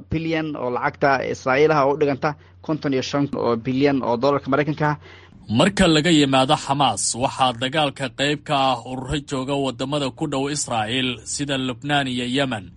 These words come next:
Speaker 2: iyadoo dhinaca kalena kooxo hubeysan oo Ciraaqiyiin ah ay weeraro gantaalo ah ku qaadeen goobo sida weyn loo ilaaliyo amnigeeda oo ku taalla caasimadda Baghdad, halkaas oo ay degan yihiin safaarado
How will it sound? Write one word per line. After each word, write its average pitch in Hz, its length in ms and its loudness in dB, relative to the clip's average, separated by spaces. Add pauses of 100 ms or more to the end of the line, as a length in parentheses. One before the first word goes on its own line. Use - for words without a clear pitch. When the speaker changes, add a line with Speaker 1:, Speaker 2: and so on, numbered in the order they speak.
(500)
Speaker 2:
iyadoo 131 360 2
dhinaca 135 440 2
kalena 139 400 0
kooxo 127 420 0
hubeysan 135 460 0
oo 127 180 -2
Ciraaqiyiin 131 640 -2
ah 120 160 -2 (400)
ay 135 100 -4
weeraro 147 460 2
gantaalo 147 480 2
ah 139 240 4
ku 165 160 -2
qaadeen 131 640 0
goobo 127 300 -2
sida 160 320 -2
weyn 143 340 0
loo 143 160 2
ilaaliyo 117 600 -2 (420)
amnigeeda 151 560 0
oo 135 180 2
ku 165 140 -8
taalla 135 420 0
caasimadda 131 640 -2
Baghdad, 127 460 0 (500)
halkaas 127 540 -2
oo 143 80 4
ay 127 160 2
degan 127 320 -2
yihiin 135 320 -2
safaarado 131 560 0